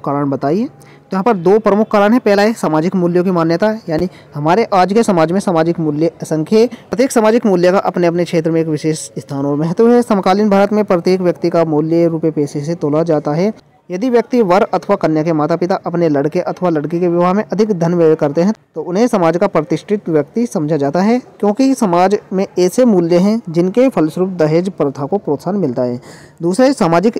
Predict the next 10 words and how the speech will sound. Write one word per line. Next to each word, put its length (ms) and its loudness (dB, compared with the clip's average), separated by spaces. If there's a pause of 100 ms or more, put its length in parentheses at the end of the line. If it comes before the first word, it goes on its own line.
स्थिति 240 -4
का 100 -2
प्रदर्शन, 480 -2 (420)
यानी 200 2
दहेज 220 4
प्रथा 300 2
को 320 2
प्रोत्साहन 640 0
देने 300 2
वाला 340 2